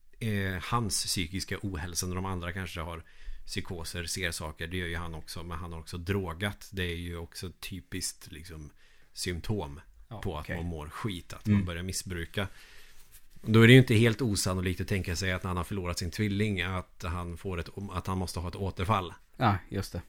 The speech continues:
Speaker 1: Och det är väl det de andra tänker också. Fan också, när han har gjort det igen. Han har snott kreditkortet, han har snott en bil.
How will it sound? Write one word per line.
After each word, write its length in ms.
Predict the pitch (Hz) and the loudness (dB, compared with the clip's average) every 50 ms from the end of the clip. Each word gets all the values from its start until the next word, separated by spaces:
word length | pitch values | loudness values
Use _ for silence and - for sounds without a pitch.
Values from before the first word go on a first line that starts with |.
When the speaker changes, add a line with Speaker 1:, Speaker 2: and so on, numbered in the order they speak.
| - - | -12 -2
Speaker 1:
Och 140 | 104 107 | 2 6
det 60 | 107 107 | 6 8
är 60 | 98 | 8
väl 140 | 104 104 98 | 8 8 8
det 180 | 101 95 92 | 6 6 6
de 140 | 90 92 95 | 4 4 2
andra 220 | 92 90 87 87 | 0 0 0 -2
tänker 360 | 87 - 101 87 - - 95 92 | -2 -2 -4 -4 0 0 0 0
också. 300 | 85 - - - 101 92 | 0 -4 -4 -4 -4 -4
Fan 380 | - - 107 92 85 82 90 | -4 0 0 0 0 0 -2
också, 240 | 92 90 - - 95 | -4 -6 -4 -4 -4
när 60 | 87 | -2
han 80 | 87 87 | -2 -2
har 20 | 87 | -4
gjort 100 | 80 - | -4 -2
det 80 | 95 92 | 0 0
igen. 200 | 98 92 92 87 | 0 0 0 -2
Han 140 | 87 85 | -2 -4
har 60 | 87 87 | -2 -2
snott 260 | - 101 92 - - | 0 0 -2 -4 -4
kreditkortet, 800 | - 98 95 98 95 - - - - 98 - - - 104 101 - | -6 -2 0 0 -2 -2 -2 -2 -4 -4 -4 0 0 0 0 0
han 160 | 104 98 92 | -4 -4 -2
har 60 | 90 | -4
snott 280 | - - 92 80 - - | -4 -4 -6 -8 -6 -6
en 140 | 87 87 87 | -6 -2 -2
bil. 360 | 104 98 90 80 73 76 | -2 -2 -2 -4 -8 -10